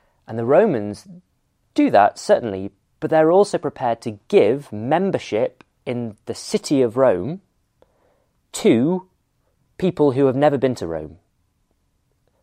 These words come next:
and might never go to Rome. And this leads in two twelve to the declaration of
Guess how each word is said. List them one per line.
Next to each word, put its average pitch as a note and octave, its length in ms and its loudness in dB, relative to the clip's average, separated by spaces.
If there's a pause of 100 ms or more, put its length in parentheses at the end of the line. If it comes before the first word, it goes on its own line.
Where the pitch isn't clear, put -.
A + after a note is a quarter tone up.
(360)
and B2 280 0
might B2+ 240 2
never A2+ 260 -4
go F#2+ 200 -2
to - 120 -14
Rome. A1 320 -14 (580)
And C#3 160 -2
this D3 140 -4
leads E3 320 0
in C3+ 120 -6
two C3 180 -6
twelve C3 340 -2
to - 60 -16
the G#2+ 80 -8
declaration A2 580 -6
of F#2+ 140 -12